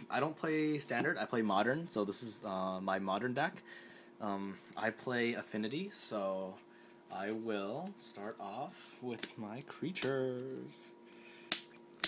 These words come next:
Play four Ornithopter. Um, this card is, uh, zero to cast, oh two, um, with flying. So he has two. So, uh, for anyone who, or you guys who don't play Magic, you can just look at the pretty cards. Wait, I'll,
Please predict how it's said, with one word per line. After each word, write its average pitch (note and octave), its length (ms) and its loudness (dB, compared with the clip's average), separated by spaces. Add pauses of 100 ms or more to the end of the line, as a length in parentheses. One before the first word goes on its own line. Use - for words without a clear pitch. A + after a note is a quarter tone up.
(240)
Play A2 140 2
four C3 300 6
Ornithopter. D3 720 2 (140)
Um, G2+ 440 0 (640)
this B2+ 120 0
card C3+ 520 6
is, A2 600 0
uh, G2+ 220 0
zero A2+ 300 4
to E3+ 80 0
cast, C#3+ 520 2
oh A#2 160 4
two, B2+ 380 4 (600)
um, G2 240 2
with G2 120 0
flying. A2 480 -2 (360)
So B2 160 2
he A#2 100 4
has A2 140 2
two. C#3 180 0 (220)
So, G#2+ 440 4
uh, F#2+ 380 2 (140)
for G#2+ 120 0
anyone A#2 340 4
who, A2+ 120 2 (340)
or G#2 200 6
you G#2+ 120 2
guys A2+ 200 4
who A2+ 80 2
don't G#2+ 180 4
play A#2 160 4
Magic, A2+ 340 4 (300)
you A#2 80 4
can B2 80 6
just A#2+ 140 2
look B2 120 2
at B2+ 60 0
the G#2+ 60 0
pretty G#2 220 2
cards. F2 380 -4 (640)
Wait, F#2 180 -6
I'll, F#2+ 160 -2